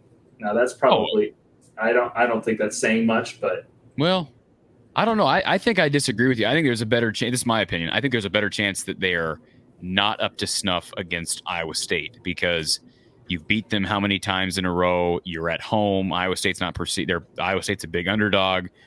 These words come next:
Speaker 2: Whereas Michigan, you have motivation. You're the underdog. You've got a packed house. It's maybe gonna be the marquee game in college football that week, and you're coming off a forty-two to three loss to them last year. I, I think there's a better chance that they lay an egg against Iowa State.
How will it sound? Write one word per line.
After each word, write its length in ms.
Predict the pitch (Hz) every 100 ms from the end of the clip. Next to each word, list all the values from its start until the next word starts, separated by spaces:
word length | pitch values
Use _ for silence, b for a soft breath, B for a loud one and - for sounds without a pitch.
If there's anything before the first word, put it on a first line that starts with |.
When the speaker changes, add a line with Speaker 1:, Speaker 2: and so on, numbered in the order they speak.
| b
Speaker 2:
Whereas 280 | 104 101 92
Michigan, 420 | 127 143 135 101
you 120 | 104 110
have 100 | 95
motivation. 680 | 104 92 90 113 - 80
You're 260 | 85 107 120
the 160 | 110
underdog. 640 | 104 95 87 85 85 82 87 b b
You've 120 | 98 95
got 140 | 85
a 40 |
packed 460 | - - 113 113 -
house. 580 | 98 90 87 87 - - b b
It's 100 | - 104
maybe 240 | 104 107
gonna 160 | 104 95
be 80 | 98
the 60 |
marquee 400 | 95 95 - 95
game 220 | 95 92 90
in 60 |
college 300 | 82 90 87
football 300 | - - 98 92
that 180 | 90
week, 280 | 95 92 - 110
and 220 | 127 131
you're 100 | 110
coming 220 | - 107
off 160 | 101 95
a 60 | 87
forty-two 420 | 101 92 - 101
to 80 | 82
three 200 | 90 80
loss 280 | 87 113 -
to 100 | 80
them 200 | 78 76
last 300 | 73 - 82
year. 100 | 73
I, 140 | 131 131
I 100 | 160
think 300 | 147 123 b b -
there's 140 | 107
a 40 | 92
better 340 | - 131 120
chance 340 | - 107 95
that 140 | 95 -
they 100 | 92
lay 220 | 92 92
an 100 | 90
egg 160 | 90 87
against 360 | 85 82 -
Iowa 280 | 82 82 73
State. 380 | - 80 78